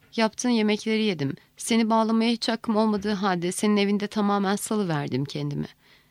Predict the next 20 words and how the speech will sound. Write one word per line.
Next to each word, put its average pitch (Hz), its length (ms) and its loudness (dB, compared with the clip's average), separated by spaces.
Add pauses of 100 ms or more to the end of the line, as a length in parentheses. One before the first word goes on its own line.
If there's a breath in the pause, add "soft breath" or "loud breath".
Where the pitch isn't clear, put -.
(260 soft breath)
"Gidiyor 285 280 -2
musun?" - 340 -8 (200)
diye 185 160 0
sordu 165 340 -4
Himiko 170 360 -6
endişeli 165 540 -4
bir - 40 -16
ses - 240 -10
tonuyla. 151 440 -8 (840 loud breath)
Bert, 262 400 0
Himiko'yu 294 400 2
süzerken 233 800 -4
bir 214 60 -2
daha 233 160 2
kendisiyle 226 600 -2
böylesine 214 440 -2
uyuşan 202 380 0
bir 196 100 -2
başka 190 360 -4
kişiye 190 380 -4